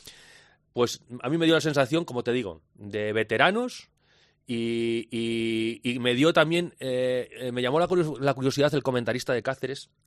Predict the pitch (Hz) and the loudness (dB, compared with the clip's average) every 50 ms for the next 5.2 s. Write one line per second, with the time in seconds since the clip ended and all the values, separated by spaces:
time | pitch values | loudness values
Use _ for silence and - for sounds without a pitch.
0 | _ - - - - - - - - - _ _ _ _ _ _ _ _ - 127 | _ -20 -20 -20 -20 -20 -20 -20 -20 -20 _ _ _ _ _ _ _ _ -4 0
1 | 117 110 107 101 - - 139 147 143 147 - - _ - 110 110 107 104 104 104 | 2 2 2 0 0 0 0 0 0 0 -2 -6 _ -6 -4 -2 0 0 0 0
2 | 107 104 104 104 101 98 95 92 92 - _ _ _ _ _ _ - - 110 107 | 0 0 0 0 -2 -4 -6 -8 -14 -18 _ _ _ _ _ _ -8 -4 -2 -2
3 | 107 104 104 104 101 101 104 107 104 - _ - 117 110 110 107 - 135 143 143 | 0 0 0 -2 -2 -4 -8 -10 -12 -14 _ -8 -6 -6 -4 -4 0 0 0 0
4 | - 165 175 151 - - _ - 120 127 123 123 123 - 131 131 127 120 - 156 | 0 -2 -2 -2 -4 -10 _ -6 -4 -4 -2 -4 -4 -6 -6 -6 -6 -4 -6 -8
5 | 143 - 90 78 | -6 -8 -10 -12